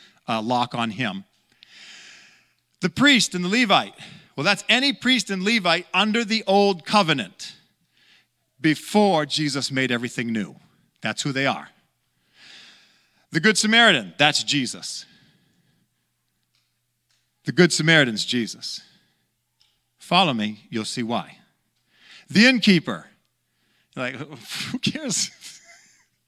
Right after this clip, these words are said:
Like, like this much in the movie. You know?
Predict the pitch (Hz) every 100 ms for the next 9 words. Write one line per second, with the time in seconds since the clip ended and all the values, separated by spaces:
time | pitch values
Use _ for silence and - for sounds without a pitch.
0 | _ _ - 214 - 214 220 226 180 233
1 | 196 175 247 190 262 208 190 220 277 123
2 | - _ _ _ _ _ _ _ _ _
3 | _ 131 151 196 226